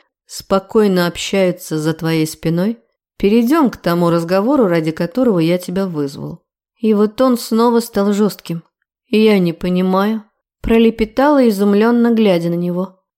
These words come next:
«Как вы? Почему?» «Не понимаю». «Чего ты не понимаешь?»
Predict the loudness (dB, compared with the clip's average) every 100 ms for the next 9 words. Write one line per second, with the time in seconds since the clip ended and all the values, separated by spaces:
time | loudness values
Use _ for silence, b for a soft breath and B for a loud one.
0 | _ -6 -2 0 -2 -8 -18 _ _ _
1 | -8 -2 0 0 -2 -6 _ _ _ -12
2 | -10 -4 0 2 2 0 -2 _ _ _
3 | _ 0 0 0 0 4 4 4 2 -2
4 | -8 _ _ _ _ _ -12 -2 0 2
5 | 2 2 0 0 -2 0 2 2 2 0
6 | -4